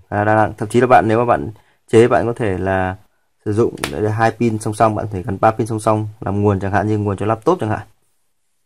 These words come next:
Bởi vì các bạn gắn càng nhiều song song thì cái dòng xả ra nó sẽ tốt hơn.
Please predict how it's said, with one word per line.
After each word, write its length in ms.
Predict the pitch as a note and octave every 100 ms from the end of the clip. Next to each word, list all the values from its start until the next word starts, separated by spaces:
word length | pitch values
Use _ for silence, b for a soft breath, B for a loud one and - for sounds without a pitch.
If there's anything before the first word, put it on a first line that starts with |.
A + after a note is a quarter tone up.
| _ _ _ _ _ -
Bởi 100 | A2+
vì 140 | A2+
các 280 | G#2+ B2+ B2+
bạn 260 | B2 G2
gắn 200 | G#2+ G#2+
càng 160 | A#2 A#2
nhiều 120 | A2
song 120 | A#2
song 260 | A2 A#2 A2+
thì 300 | A2 G#2 G2
cái 560 | F#2+ G2 F#2+ G2 G#2 A2 A2+
dòng 180 | G#2
xả 300 | F#2+ G#2 F#2
ra 160 | G2 G2
nó 80 | G2+
sẽ 120 | A2
tốt 140 | B2
hơn. 240 | A#2+ A#2